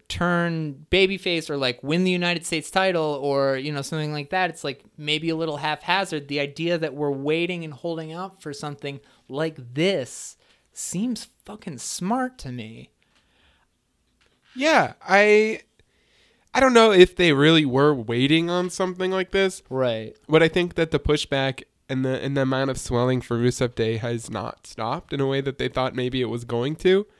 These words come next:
Speaker 2: Uh, so yeah, why the hell not? I would be, there are a lot of people in this match that I'd be happy with having that Money in the Bank contract.
Speaker 1: Yeah, me too. I think that, like, you know, it looks good with Joe. It would give, it would give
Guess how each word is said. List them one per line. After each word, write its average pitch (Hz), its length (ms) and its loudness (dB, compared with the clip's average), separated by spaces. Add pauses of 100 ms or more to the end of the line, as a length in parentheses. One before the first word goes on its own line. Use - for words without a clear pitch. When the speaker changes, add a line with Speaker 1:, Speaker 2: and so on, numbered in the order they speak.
(520)
Speaker 2:
Uh, 120 380 0 (480)
so - 220 0
yeah, 139 280 2
why 117 220 2
the 131 100 4
hell 135 200 2
not? 131 440 0 (160)
I 135 180 0
would 156 200 4
be, 131 180 0 (720)
there 330 220 4
are 247 80 10
a 175 40 8
lot 156 240 4
of 131 60 -4
people 139 440 -6 (240)
in 139 140 -2
this 131 180 -6
match 113 260 -4
that 123 120 -4
I'd 113 100 -4
be 113 80 -8
happy 107 340 -12
with 113 180 -16
having 50 320 -16
that 50 220 -20 (560)
Money 113 240 -16
in 107 60 -20
the 101 60 -18
Bank - 200 -16
contract. - 360 -10
Speaker 1:
Yeah, 123 280 -2
me 180 180 -8
too. 123 440 -6 (200)
I 143 80 -4
think 190 260 -8
that, 180 160 -4
like, 135 360 0 (440)
you 139 100 -4
know, 117 320 -4 (160)
it 139 80 -12
looks 160 260 -4
good 165 180 2
with 151 160 -8
Joe. 135 460 -4
It 143 60 -14
would 120 160 -12
give, - 640 -8
it 135 100 -12
would 123 140 -14
give 120 500 -18